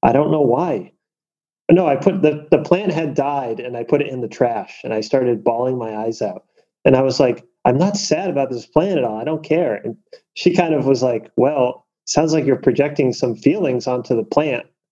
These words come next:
that have to do with a lot of other stuff." And I was like, "Duh.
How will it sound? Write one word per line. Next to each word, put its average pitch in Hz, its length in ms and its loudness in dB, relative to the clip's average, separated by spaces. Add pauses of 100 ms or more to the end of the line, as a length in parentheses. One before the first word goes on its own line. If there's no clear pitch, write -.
(360)
that 123 160 6
have 135 160 0
to 190 80 0
do 139 100 6
with 131 80 6
a 120 40 2
lot 123 220 0
of 131 60 -8
other 135 160 -4
stuff." 110 320 -6
And 113 100 -4
I 117 40 0
was 110 120 -4
like, 104 160 -6 (100)
"Duh. 113 440 -2